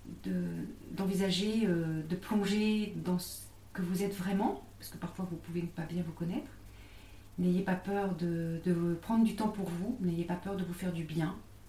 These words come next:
Il n'y a pas de mal à se faire du bien. C'est une formidable aventure, c'est, c'est très, très riche d'enseignements, donc, euh, donc voilà, faut pas hésiter une seconde, c'est, c'est vraiment tout bénef, quoi.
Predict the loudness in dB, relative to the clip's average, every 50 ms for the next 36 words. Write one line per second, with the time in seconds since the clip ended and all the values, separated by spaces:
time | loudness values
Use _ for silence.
0 | -12 -10 -4 0 2 4 6 6 6 4 2 0 -2 -6 -6 -6 -6 -6 -2 -2
1 | -2 -2 -4 -10 -16 -18 -18 -18 -18 -18 -18 -18 -18 -18 -18 -18 -18 -18 -18 -18
2 | -18 -18 -18 -18 -18 -18 -18 -18 -18 -14 -10 -2 4 4 4 6 4 2 0 -2
3 | -4 -2 0 2 2 4 4 4 4 2 2 2 -2 -2 -4 -4 -4 -2 -2 -4
4 | -6 -6 -4 -2 -2 0 0 0 -2 -2 -2 -4 -6 -8 -12 -16 -16 -12 -12 -12
5 | -10 -6 -6 -6 -4 -2 -4 -2 0 0 0 0 -2 -2 -2 -2 0 0 2 2
6 | 2 0 0 -2 -4 -6 -6 -6 -6 -6 -6 -8 -10 -12 -18 -20 -18 -18 -18 -18
7 | -20 -20 -20 -18 -18 -18 -18 -18 -18 -18 -18 -16 -16 -16 -18 -16 -14 -10 -8 -8
8 | -6 -6 -6 -6 -6 -6 -6 -4 -4 -2 -4 -4 -4 -4 -6 -6 -4 0 0 0
9 | 0 0 -2 -2 -2 -4 -4 -4 -2 -4 -2 0 2 2 2 2 2 2 0 2
10 | 2 2 0 -2 -6 -10 -14 -14